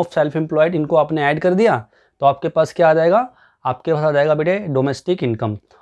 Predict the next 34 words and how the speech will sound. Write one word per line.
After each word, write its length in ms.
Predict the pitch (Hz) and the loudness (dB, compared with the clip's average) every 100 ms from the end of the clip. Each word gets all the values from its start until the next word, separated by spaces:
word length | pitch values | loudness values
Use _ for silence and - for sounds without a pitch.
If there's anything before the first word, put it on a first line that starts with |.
| _ | _
और 100 | 135 | 0
डोमेस्टिक 420 | 135 147 - 170 | 2 0 -2 -2
इनकम 260 | 165 151 160 | -2 0 -2
में 200 | 160 160 | 0 0
आपने 280 | 170 160 160 | 0 0 -2
एनएफ़आई 420 | 143 143 143 147 | 0 0 0 2
जोड़ 200 | 143 143 | 2 2
दिया, 160 | 139 156 | 0 0
तो 100 | 139 | 0
आपके 220 | 123 139 | -2 -6
पास 140 | 123 | -4
आ 40 | 127 | -2
जाएगा 360 | 123 131 202 214 _ | 0 0 -2 -6 _
नेशनल 440 | 120 120 - 151 170 | -8 -8 -6 -8 -6
इनकम। 380 | 117 110 110 107 - - _ _ | -6 -6 -6 -8 -10 -20 _ _
तो 100 | 147 | 2
ये 220 | 165 185 185 | 4 4 2
था 40 | |
आपका 280 | 165 151 160 | 0 0 -4
फॉर्मूला 540 | 151 139 131 135 175 196 - | 0 0 0 0 -2 -4 -12
किसका? 460 | 139 - 202 254 _ _ _ - | -12 -4 -2 -4 _ _ _ -4
इनकम 300 | 147 156 165 | -2 0 0
मेथड 360 | 123 110 117 | 0 -2 -6
का। 260 | 107 110 104 - _ _ | -6 -6 -6 -12 _ _
अब 120 | 139 147 | -2 0
इसके 260 | - - | -2 -2
बाद 220 | 185 180 | 2 2
हम 120 | 175 180 | 2 0
चलते 300 | 151 139 165 | -4 -2 -4
हैं 100 | 151 | -4
बच्चों 300 | 135 160 180 135 | -4 -4 -4 -6
एक्सपेंडिचर 760 | - 147 143 139 - 170 214 - _ - | -10 -6 -4 -6 2 2 2 -4 _ -6
मेथड 340 | 127 - 120 | -4 -2 -4
पे। 220 | - 110 | -4 -8